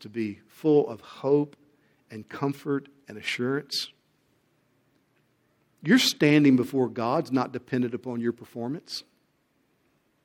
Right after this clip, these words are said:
God didn't forgive you because you did things right.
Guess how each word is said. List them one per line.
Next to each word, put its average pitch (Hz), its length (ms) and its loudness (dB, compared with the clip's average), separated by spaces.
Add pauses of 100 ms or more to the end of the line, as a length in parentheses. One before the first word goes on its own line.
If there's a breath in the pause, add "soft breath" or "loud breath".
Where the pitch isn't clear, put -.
(240)
God 220 300 4
didn't - 280 2
forgive 160 460 6
you 131 200 6
because 143 460 2
you 151 120 0
did 160 340 10
things 156 260 4
right. 143 400 -4